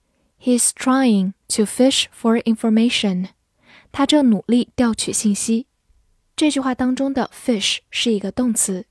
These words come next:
表示搜寻，尤其是指偷偷摸摸、掩人耳目的搜寻。好，慢慢来读。He's trying to fish for information. He's trying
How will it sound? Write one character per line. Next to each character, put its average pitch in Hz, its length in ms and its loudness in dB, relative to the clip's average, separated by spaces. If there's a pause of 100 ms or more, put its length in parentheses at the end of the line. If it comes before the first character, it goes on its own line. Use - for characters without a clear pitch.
表 185 160 -8
示 - 240 -8
搜 - 280 -4
寻， 208 340 -4 (440)
尤 240 140 0
其 254 160 -2
是 240 200 -4
指 - 320 -10
偷 - 200 -6
偷 277 160 -4
摸 220 200 0
摸、 220 320 0
掩 202 200 -6
人 196 180 -6
耳 208 220 -8
目 240 220 -2
的 214 100 -6
搜 202 240 -6
寻。 190 300 -8 (800)
好， - 340 -6
慢 214 140 -2
慢 214 100 0
来 196 160 -4
读。 196 280 -8 (680)
He's 233 440 2 (200)
trying 240 600 0 (340)
to 240 360 0 (120)
fish - 560 -2 (100)
for 240 460 -2 (220)
information. 226 920 0 (1200)
He's 220 220 2
trying 247 500 0